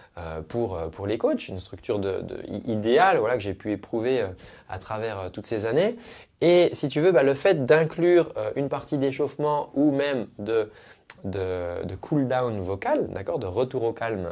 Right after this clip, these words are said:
euh, en fin de session, eh ben, c'est vraiment intéressant, je trouve, pour de, de, de manière à avoir des blocs comme ça, où ton élève, vraiment, il sait où il en est dans la session. Ok, là, ça va être du coaching plus avancé. Là, c'est, ok, là, c'est la petite, c'est le sas, c'est la petite mise en route,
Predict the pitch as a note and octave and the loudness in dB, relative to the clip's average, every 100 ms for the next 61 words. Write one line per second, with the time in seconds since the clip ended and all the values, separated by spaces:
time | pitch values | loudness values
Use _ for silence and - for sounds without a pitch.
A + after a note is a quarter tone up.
0 | - F2+ - G2 G2 G2+ F#2+ F#2+ C3 F#3 | -10 -14 -12 -12 -8 -8 -10 -4 0 0
1 | A#3 - - - - A2+ C3+ C3+ C#3 A2+ | 0 -12 -20 -8 0 2 2 2 0 2
2 | C3 G3 G3+ E3 D3+ C3+ C3+ C#3 E3+ D3 | 2 2 2 2 0 -2 -2 -2 -2 -2
3 | A#2 - D3+ E3 - - B2+ B2 G#2 G#2 | -4 -2 -2 -2 -8 -6 -2 -2 -2 -2
4 | - - - - - - - A2 B2 C#3+ | -2 -6 -10 -12 -14 -14 -8 -2 0 2
5 | D#3 B2 C3 B2+ B2+ A#2 C3 D#3+ - - | 4 4 4 4 4 8 10 10 8 -2
6 | A#2+ A#2 C3 D#3 - - - C3 D#3 C3+ | -2 0 0 0 -4 -20 -4 2 4 2
7 | - F#3 E3 D#3 E3+ C3+ C#3 D#3 C3+ - | 2 4 8 8 8 6 2 2 2 2
8 | F#3+ F3+ D#3+ D3 D3 C#3 C3+ C3 A#2 - | 6 8 6 4 2 2 -2 -4 -8 -4
9 | B2+ C#3 D#3 D#3+ - - - C3 A#2+ B2+ | 0 2 2 -2 -16 -4 0 4 4 4
10 | C3 B2+ A#2 B2 A#2+ B2+ A#2 B2 B2 A#2+ | 2 0 0 -4 -2 -4 -4 -2 0 -2
11 | A#2 - C3+ C#3 C3+ C3+ - A2+ G#2+ - | -4 2 4 6 4 0 2 2 2 -8
12 | - A#2+ B2 A#2+ A#2+ A#2+ A2 - A2 A#2 | -8 -2 2 2 2 0 -2 -4 -2 -2
13 | A2+ - C#3+ C#3+ A#2 - - A#2+ A2 G#2+ | 0 0 0 0 -4 -4 -6 -4 -2 2
14 | C#3 C#3+ | 2 0